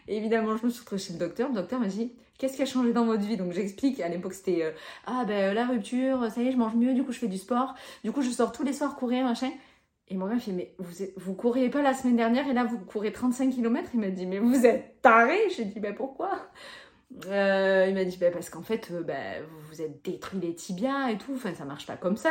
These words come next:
Il faut d'abord sortir une fois, puis deux fois. Puis au bout de deux mois, deux fois, vous vous ajoutez une fois. Puis vous allez un peu plus, euh, vous faites des, des circuits un peu plus longs. » Tu sais, j'ai dit, « Ah, d'accord, ça, ça veut dire ça, progressif. » Et en plus, euh,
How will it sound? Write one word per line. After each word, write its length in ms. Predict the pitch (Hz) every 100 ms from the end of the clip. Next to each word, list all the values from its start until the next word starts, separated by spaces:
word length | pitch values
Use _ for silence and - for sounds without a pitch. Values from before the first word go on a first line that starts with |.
| 320
Il 80 | 247
faut 220 | - 175
d'abord 300 | 160 160 165
sortir 320 | 170 - 190
une 100 | 180
fois, 300 | 190 302 311 302
puis 100 | 190
deux 140 | 151
fois. 400 | 156 214 254 294 294 - -
Puis 100 | -
au 40 | 170
bout 120 | 180
de 60 |
deux 100 | 165
mois, 180 | 185 190
deux 160 | 185 180
fois, 220 | - 190
vous 100 | 175
vous 180 | 147 156
ajoutez 400 | 160 160 170 175
une 80 | 190
fois. 160 | 330
Puis 100 | 262
vous 140 | 233 185
allez 160 | 160
un 120 | 160
peu 120 | 180 180
plus, 400 | - 190 180 165
euh, 80 |
vous 420 | 160 - - - 180
faites 40 |
des, 180 | 175 175
des 200 | 180 170
circuits 320 | 165 151 185
un 60 | 180
peu 140 | 220
plus 160 | 196 302
longs. » 160 | 349 330
Tu 80 | 302
sais, 40 |
j'ai 140 | 294
dit, « 60 | -
Ah, 320 | 254 359 403 330
d'accord, 300 | - 427 -
ça, 220 | 311 247
ça 80 | 294
veut 100 | 240
dire 140 | 254
ça, 160 | 262 494 508
progressif. » 840 | 508 403 370 381 381 508 480 - - - - - _ _ - - - - - -
Et 80 | 196
en 160 | 190 202
plus, 260 | 302 302
euh, 340 | 247 185 175